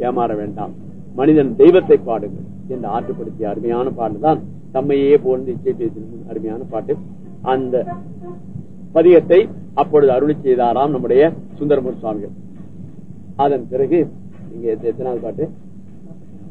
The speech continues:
ஆ? "நாம் இருந்த தொண்டர்களும்", ஆ, இல்ல, இல்ல, அது, ஆமா, இது வந்து தம்மையே புகழ்ந்துங்கிறது எத்தனை, ஐம்பத்தோராவது பாட்டு. ஆமா,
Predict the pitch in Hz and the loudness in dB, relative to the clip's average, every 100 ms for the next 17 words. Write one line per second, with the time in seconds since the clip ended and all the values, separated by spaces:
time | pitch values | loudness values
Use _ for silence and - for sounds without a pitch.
0 | - - - - - 131 170 - - - | -16 -14 -14 -14 -8 -6 -6 -10 -16 -16
1 | - - 120 139 160 160 160 160 156 156 | -8 -4 0 4 6 6 6 6 4 4
2 | 156 156 156 151 156 156 156 165 165 - | 4 4 4 4 4 2 0 -2 -6 -12
3 | - - - - - - 139 127 139 151 | -16 -16 -16 -14 -12 -2 0 4 6 6
4 | 123 - - - 127 131 120 123 135 139 | 4 -2 -10 -2 0 2 2 2 2 2
5 | 135 139 151 135 147 160 170 175 151 151 | 6 6 4 0 6 8 8 8 6 6
6 | 151 139 139 170 147 147 143 139 143 156 | 6 2 4 4 4 2 2 2 2 4
7 | 160 139 127 113 117 - - - 123 117 | 4 4 2 0 -6 -10 -16 -10 -6 -6